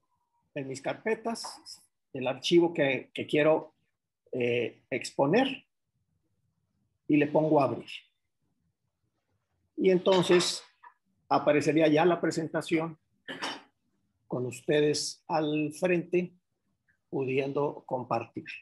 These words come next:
¿verdad? Y aquí hay un menú,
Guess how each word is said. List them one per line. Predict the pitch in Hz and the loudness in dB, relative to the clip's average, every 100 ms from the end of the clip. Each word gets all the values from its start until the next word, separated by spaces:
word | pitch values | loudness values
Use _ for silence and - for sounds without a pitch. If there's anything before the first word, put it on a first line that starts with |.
| _ _ | _ _
¿verdad? | - 170 110 127 131 - _ _ _ _ _ _ _ _ _ _ _ _ _ _ _ _ _ _ _ _ _ - _ _ _ _ _ _ _ _ _ _ _ | -18 -12 -8 -8 -8 -16 _ _ _ _ _ _ _ _ _ _ _ _ _ _ _ _ _ _ _ _ _ -20 _ _ _ _ _ _ _ _ _ _ _
Y | 165 | 4
aquí | 165 165 214 226 233 240 - _ _ _ _ - | 4 4 2 4 4 2 -6 _ _ _ _ 0
hay | 190 196 | 4 4
un | 202 | 6
menú, | 202 190 214 185 185 | 6 6 8 6 4